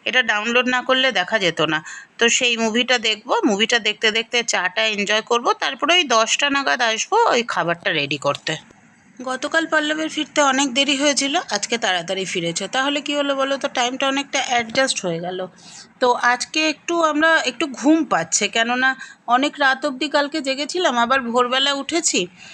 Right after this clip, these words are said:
তো দেখো, সারাদিন দুজনেই নানান কাজের মধ্যে ব্যস্ত থাকি, ঘরের কাজ, অফিসের কাজ, পল্লবের বাইরের যা কাজ আছে সেইগুলো। তারপরে এই যে ফিরে এসে একটু সময় আমরা একটু বসে চাটা এনজয় করি,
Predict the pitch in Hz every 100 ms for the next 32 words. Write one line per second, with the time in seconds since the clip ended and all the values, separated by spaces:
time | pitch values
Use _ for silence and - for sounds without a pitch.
0 | - - 339 370 370 277 294 - 269 285
1 | 320 381 370 370 349 370 381 359 349 349
2 | 339 320 339 330 320 339 330 269 - 277
3 | 285 302 285 240 262 262 262 254 247 247
4 | 247 240 262 - 247 233 240 240 240 -
5 | 269 269 269 262 240 233 240 233 247 247
6 | 240 233 233 240 233 233 226 226 226 214
7 | 247 - - - - - 294 285 359 370
8 | 370 370 330 330 339 359 302 - 285 -
9 | 285 - 330 - 302 294 294 285 254 277
10 | 262 262 269 233 233 - 240 - 208 202
11 | 240 226 208 214 220 214 208 202 208